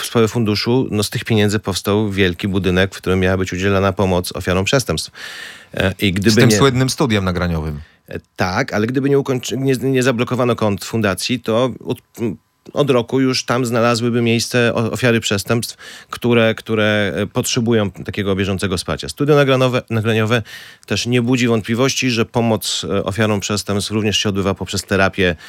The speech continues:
Speaker 1: psychologiczną, muzyczną. To studio nagraniowe nie było niczym wyjątkowym, a jednocześnie mogłoby pozwalać na utrzymanie się fundacji,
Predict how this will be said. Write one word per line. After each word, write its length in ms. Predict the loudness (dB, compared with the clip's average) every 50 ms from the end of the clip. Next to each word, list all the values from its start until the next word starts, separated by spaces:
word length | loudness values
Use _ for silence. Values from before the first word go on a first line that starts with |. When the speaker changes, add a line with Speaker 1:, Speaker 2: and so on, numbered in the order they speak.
| -20 -20 -16 -10
Speaker 1:
psychologiczną, 680 | -4 -4 -2 2 2 2 2 2 0 -2 -2 0 0 0
muzyczną. 540 | 2 0 0 0 -2 -4 -2 -2 -2 -4
To 100 | -2 -4
studio 260 | -6 -4 -2 -2 0 0
nagraniowe 440 | 2 2 2 2 2 2 2 2
nie 80 | 2 2
było 160 | 2 2 2
niczym 260 | 2 0 0 -2 -4
wyjątkowym, 540 | -2 -2 -2 -2 -2 -6 -6 -2 -2 -2 -2 -2 -8 -16 -18 -16 -18 -18 -18 -16 -6 0
a 120 | 4 4
jednocześnie 580 | 6 6 6 4 4 2 2 2 0 0 0 0
mogłoby 280 | 0 2 2 2 0 0
pozwalać 440 | 0 -2 0 0 0 0 0 -2 -2
na 80 | -2
utrzymanie 500 | -2 -2 -2 -2 -2 0 0 0 0 0
się 140 | -2 -4 -6
fundacji, 800 | -4 -4 -2 -2 -2 -2 -2 -4 -4 -2 -2 0 0 0 -2 -2